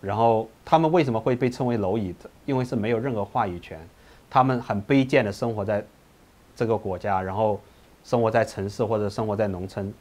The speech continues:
是无人过问，他们的声音也没有人听，几乎是非常非常卑微，然后都是被欺压的对象这样子。我们其实早年他们有一个词应该叫蚁族嘛，对不对？蚁族就是说生活在，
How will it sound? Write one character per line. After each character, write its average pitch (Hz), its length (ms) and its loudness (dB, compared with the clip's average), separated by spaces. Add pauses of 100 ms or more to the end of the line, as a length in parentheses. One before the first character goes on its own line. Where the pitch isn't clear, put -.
(460)
是 139 160 0
无 113 200 2
人 127 200 4
过 131 200 4
问， 117 240 2 (460)
他 135 140 4
们 143 80 4
的 131 60 2
声 135 160 2
音 135 160 4
也 104 100 4
没 98 140 0
有 113 100 0
人 95 160 -2
听， 110 240 -4
几 135 120 0
乎 135 140 2
是 131 180 -2 (160)
非 135 140 2
常 120 180 -2
非 123 160 -2
常 107 180 -4
卑 110 220 0
微， 107 260 -2 (460)
然 104 120 -4
后 113 100 2
都 120 140 -2
是 123 120 -2
被 117 160 0
欺 113 280 -6
压 113 160 6
的 107 80 0
对 113 180 0
象 101 300 -2
这 107 100 -6
样 98 140 -4
子。 85 160 -14 (1080)
我 - 60 -6
们 196 80 -4
其 226 120 2
实 240 100 6
早 104 220 4
年 113 180 2
他 147 160 4
们 151 160 -2
有 110 140 0
一 101 40 0
个 127 120 2
词 110 280 -6
应 120 80 -2
该 120 120 2
叫 120 180 4
蚁 95 200 -4
族 95 220 -8
嘛， 104 240 -2 (480)
对 113 100 -2
不 101 80 -2
对？ 98 220 -4 (200)
蚁 101 180 -2
族 104 220 -6
就 127 80 -2
是 117 80 -2
说 117 120 0
生 131 220 -2
活 117 100 0
在， 104 220 4